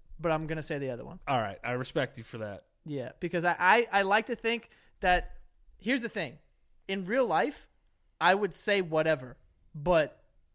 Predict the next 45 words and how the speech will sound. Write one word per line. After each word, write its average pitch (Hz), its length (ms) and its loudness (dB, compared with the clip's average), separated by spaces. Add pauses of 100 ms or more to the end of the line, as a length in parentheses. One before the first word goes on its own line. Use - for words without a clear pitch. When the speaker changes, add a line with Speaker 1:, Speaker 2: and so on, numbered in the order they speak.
(1000)
Speaker 1:
if 180 160 -8
I 208 120 2
really, 170 760 0
really, 151 460 0
really 143 440 -4
like 143 280 -8
this 156 160 -10
person, 170 360 -8
it 139 100 -12
would 131 220 -14
bother - 340 -18 (120)
me. - 80 -20 (180)
Speaker 2:
Right. 120 300 -2 (160)
I'm 131 160 -2
saying, 165 220 -2
yeah, 180 180 4
like, 117 220 -4
you're 185 100 2
head 175 260 2
over 147 200 0
heels 135 340 -2
for - 120 -12
this 104 120 -10
person, 131 300 -8
like, 127 140 -6
and 143 140 -6
they 165 120 -2
know 139 340 2
that, 104 240 -8
too. 98 280 -8
Like, 90 240 -12 (100)
come - 160 -10
on, 69 160 -8
yo, 55 320 -18
fuck 113 240 -8
you, 87 120 -16 (280)
bitch. 90 220 -20 (120)
Speaker 1:
Yeah, 135 320 -8
like, 123 200 -6
chill, 151 260 -4
man. 127 260 -10
Speaker 2:
Yeah. 151 120 -4
Speaker 1:
Like, 143 100 -12
that's 160 180 -4
my 170 300 -6